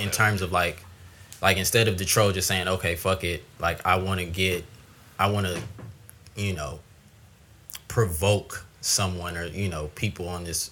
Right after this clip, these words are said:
Speaker 1: on this forum or whatever the fuck." Now it's trolling for attention. It's trolling to get followers. It's trolling for, you know, shit like that. So I guess in that sense,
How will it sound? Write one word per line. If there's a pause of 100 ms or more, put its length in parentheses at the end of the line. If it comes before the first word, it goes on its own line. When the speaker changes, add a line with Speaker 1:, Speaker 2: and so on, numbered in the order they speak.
(120)
Speaker 1:
on
this (160)
forum
or
whatever
the
fuck." (1800)
Now (340)
it's
trolling
for
attention.
It's
trolling
to
get
followers.
It's
trolling
for,
you
know, (500)
shit
like
that.
So (1000)
I
guess
in
that
sense,